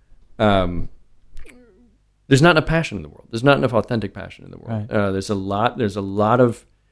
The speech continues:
Speaker 1: nowadays even, there's a lot of, there's a lot of anxiety and there's a lot of fear and there's a lot of conflict and there's a lot of reading too many headlines and, and, uh, and, you know,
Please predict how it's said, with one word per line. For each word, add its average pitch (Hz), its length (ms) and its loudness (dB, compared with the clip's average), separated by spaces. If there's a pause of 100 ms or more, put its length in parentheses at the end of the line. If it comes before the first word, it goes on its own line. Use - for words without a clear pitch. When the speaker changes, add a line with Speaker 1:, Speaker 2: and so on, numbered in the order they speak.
(380)
Speaker 1:
nowadays 95 720 -6
even, 90 180 -10
there's 98 200 -2
a 104 60 -2
lot 98 300 0
of, 95 220 -4
there's 92 160 -6
a 95 40 -4
lot 90 140 -6
of 85 60 -12
anxiety 98 360 4
and 95 80 -4
there's 90 140 -10
a - 40 -10
lot 98 100 -10
of 98 60 -16
fear 98 180 -8
and 90 100 -10
there's 92 160 -16
a 101 40 -14
lot 98 100 -12
of 98 60 -16
conflict 98 440 -12
and 98 60 -8
there's 92 140 -6
a 101 40 -4
lot 98 120 -2
of 95 140 -8 (380)
reading 143 340 10
too 143 140 0
many 135 160 6
headlines 120 520 2
and, 101 260 -4
and, 98 540 -2
uh, 95 420 -4
and, 95 340 -4
you 107 180 -8
know, 92 280 -4